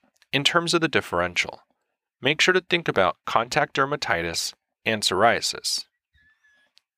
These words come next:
With regards to treatment, medical options include topical therapy. This is indicated for localized lesions. Specific drugs include terbinafine of one percent,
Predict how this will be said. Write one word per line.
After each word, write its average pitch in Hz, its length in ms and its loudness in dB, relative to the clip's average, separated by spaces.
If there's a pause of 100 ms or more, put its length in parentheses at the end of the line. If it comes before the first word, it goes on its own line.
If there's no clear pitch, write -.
(240)
With 131 160 0
regards 139 340 2
to - 100 -4
treatment, - 600 -4 (720)
medical 160 500 0
options 98 600 -2
include 110 360 -10
topical 113 420 -2
therapy. - 560 2 (680)
This 139 180 2
is 175 200 0
indicated 160 520 0
for - 120 -2
localized 95 580 0
lesions. - 560 -4 (680)
Specific 175 640 2
drugs 90 400 0 (140)
include 123 320 -2
terbinafine 127 640 0
of 139 100 -4
one 110 180 2
percent, 117 520 -2